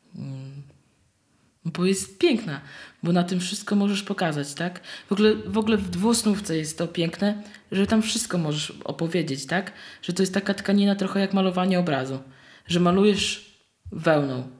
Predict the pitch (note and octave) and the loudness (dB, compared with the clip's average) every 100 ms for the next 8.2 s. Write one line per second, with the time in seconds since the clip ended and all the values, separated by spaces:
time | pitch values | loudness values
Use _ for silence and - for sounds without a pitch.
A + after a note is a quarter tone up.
0 | - - D3 D#3 E3+ E3+ - C3 B2+ - | -16 -6 -2 2 2 0 -4 -6 -8 -8
1 | C#3 C3 C3 C3+ C3 - - - D3+ D3+ | -6 -6 -6 -8 -10 -16 -20 -10 -4 0
2 | D#3 D#3 E3 E3+ E3 F3+ F3 C#3+ - - | 0 0 0 -2 -2 -4 -4 -8 -8 -6
3 | C3+ C3+ C3 - - - - - C3 E3 | -6 -6 -8 -14 -20 -20 -16 -10 -8 -4
4 | D#3 D3+ - - - G3+ G3 G3 G#3+ G#3 | -4 -4 -10 -20 -6 0 2 2 2 2
5 | G#3+ G#3 - G3 G3 G3+ G3 F#3 F#3 F3+ | 2 2 2 2 2 -2 -2 0 0 2
6 | F#3+ G3+ C4 D4+ F#3 E3 D#3 D#3+ F#3 F3+ | 2 4 2 2 0 -2 -2 0 0 0
7 | F3+ F#3 D#3 D3+ D#3 D#3 D3+ - D3+ C#3+ | -2 -2 -2 0 0 0 -2 -2 -2 -2
8 | - | -4